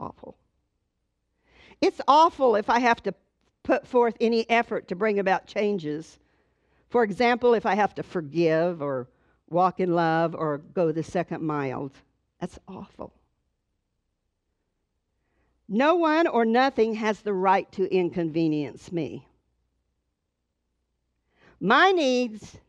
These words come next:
and my desires must be met in order for me to be happy.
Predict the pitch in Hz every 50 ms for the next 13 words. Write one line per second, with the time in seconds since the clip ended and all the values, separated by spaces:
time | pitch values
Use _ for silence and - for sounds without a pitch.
0 | _ _ - 175 185 170 165 202 262 320 359 349 339 330 269 269 254 233 226 214
1 | 208 214 214 214 208 - _ _ _ _ _ _ - 208 - 214 254 302 330 -
2 | - 180 277 285 302 294 269 254 247 214 196 202 196 208 208 _ - - 190 185
3 | - 214 220 233 220 226 220 - 214 190 190 208 214 214 196 - 190 165 185 190
4 | 180 175 170 147 - - 104 -